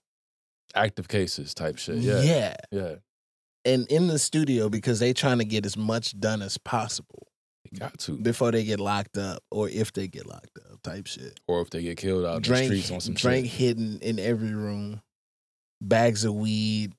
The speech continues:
Speaker 2: hidden behind walls and counters and shit. Nigga, I was there one day. Fucking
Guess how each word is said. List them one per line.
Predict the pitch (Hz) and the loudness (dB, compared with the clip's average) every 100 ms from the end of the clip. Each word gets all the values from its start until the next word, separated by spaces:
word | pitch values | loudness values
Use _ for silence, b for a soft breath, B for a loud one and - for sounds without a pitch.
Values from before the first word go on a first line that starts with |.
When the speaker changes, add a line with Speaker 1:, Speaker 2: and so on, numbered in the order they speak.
| - | -20
Speaker 2:
hidden | - 117 110 107 107 | -2 0 0 -2 -2
behind | 104 113 110 110 107 104 | -2 0 0 2 2 -2
walls | 104 107 107 107 104 104 107 | 0 4 4 6 4 4 0
and | 104 104 101 98 _ _ _ _ - | 0 0 -2 -6 _ _ _ _ -4
counters | 127 117 110 110 104 | 0 2 2 0 -2
and | 101 104 | -4 -4
shit. | - 214 107 - - _ _ _ _ _ _ _ _ _ _ _ _ _ _ _ _ - | -2 0 -2 -4 -8 _ _ _ _ _ _ _ _ _ _ _ _ _ _ _ _ -4
Nigga, | 120 123 98 90 92 _ _ _ _ _ _ _ _ _ _ _ _ _ _ | 0 2 0 -6 -10 _ _ _ _ _ _ _ _ _ _ _ _ _ _
I | 107 113 | 2 4
was | 110 104 95 | 4 2 0
there | 101 104 98 | 2 2 2
one | 98 98 95 | 0 -4 -6
day. | 95 90 76 - _ _ _ _ - | -6 -8 -10 -16 _ _ _ _ -4
Fucking | 110 107 104 98 | -2 0 -4 -6